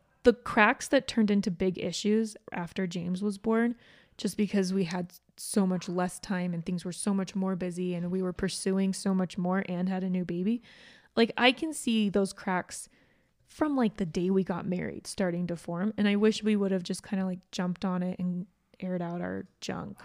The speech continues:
before, like, just so we could have been in a really happy, good place, me and you, before James was born.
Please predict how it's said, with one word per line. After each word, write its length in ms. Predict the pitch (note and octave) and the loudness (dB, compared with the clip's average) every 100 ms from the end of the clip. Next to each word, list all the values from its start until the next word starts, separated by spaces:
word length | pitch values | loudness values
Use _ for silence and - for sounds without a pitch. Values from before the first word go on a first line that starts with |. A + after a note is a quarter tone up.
| - - | -12 -6
before, 680 | F#3 - G3+ F#3+ F3+ F3+ - - - - _ _ _ _ _ _ - | -6 -2 0 2 2 -2 -6 -20 -20 -20 _ _ _ _ _ _ 2
like, 240 | C4+ - | 2 2
just 220 | - D4+ - | 0 0 4
so 140 | D4 | 4
we 100 | C#4+ | 6
could 140 | C#4 | 4
have 100 | C4 | 4
been 160 | A#3+ A3+ | 4 4
in 100 | G#3+ | 4
a 100 | F#3+ | 4
really 320 | F#3 G3+ G3+ | 4 4 4
happy, 640 | F3 - F3+ G3+ F#3+ F#3 - | 0 -2 -2 0 0 0 0
good 300 | F#3+ F#3 - | 2 2 -2
place, 340 | - F3 E3+ - | -4 -2 -4 -4
me 180 | F3 F3 | -2 0
and 160 | E3 | 0
you, 220 | F3+ A#3 A3 | 2 2 2
before 440 | F3+ - F#3 E3+ | -2 -2 -2 -2
James 320 | E3+ - - | -4 -8 -8
was 180 | - - | -8 -8
born. 340 | - - - | -10 -8 -8